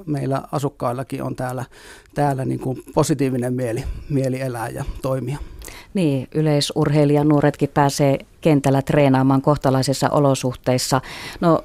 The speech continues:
Speaker 2: näinhän se on ollut ja näin on tän-, tänä päivänäkin, että pienemmillä paikkakunnilla, pienemmissä kaupungeissa nuoret eivät välttämättä harrasta sitä, mitä haluavat, vaan sitä, mitä on tarjolla.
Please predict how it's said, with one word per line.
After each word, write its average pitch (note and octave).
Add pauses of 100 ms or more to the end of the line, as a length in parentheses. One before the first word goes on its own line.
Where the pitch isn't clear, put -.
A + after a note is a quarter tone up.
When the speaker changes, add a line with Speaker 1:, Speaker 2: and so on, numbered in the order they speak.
Speaker 2:
näinhän F#3
se F3
on E3
ollut D3+
ja C#3
näin C#3
on C3+
tän-, -
tänä D3+
päivänäkin, C3
että C3 (420)
pienemmillä C3
paikkakunnilla, B2+ (100)
pienemmissä C3
kaupungeissa B2+
nuoret C3+
eivät C#3+
välttämättä C#3+
harrasta C#3
sitä, C#3+
mitä D#3
haluavat, C3+
vaan C3+ (440)
sitä, C#3
mitä D3+
on D#3+
tarjolla. B2+